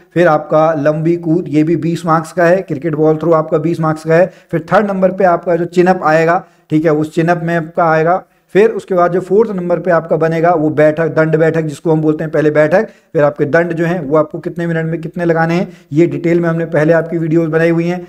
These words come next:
फिर लास्ट में आपकी जो है वो दौड़ होगी।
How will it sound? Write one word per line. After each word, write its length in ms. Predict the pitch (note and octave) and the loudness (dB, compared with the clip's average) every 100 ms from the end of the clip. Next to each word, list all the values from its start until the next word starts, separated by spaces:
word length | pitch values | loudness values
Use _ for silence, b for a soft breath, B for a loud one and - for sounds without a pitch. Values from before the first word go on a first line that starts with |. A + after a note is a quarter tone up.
| B - | B -2
फिर 80 | |
लास्ट 320 | E3 F3 F#3 E3+ | 2 2 0 -4
में 120 | E3+ | -2
आपकी 300 | D3+ - E3 | -4 -4 -4
जो 140 | E3 | 2
है 160 | D3+ G3 - _ _ _ _ _ _ _ - | 4 2 0 _ _ _ _ _ _ _ -6
वो 80 | D3+ | -2
दौड़ 320 | D3 D#3+ G#3 | 2 4 4
होगी। 260 | E3+ D#3 | 2 0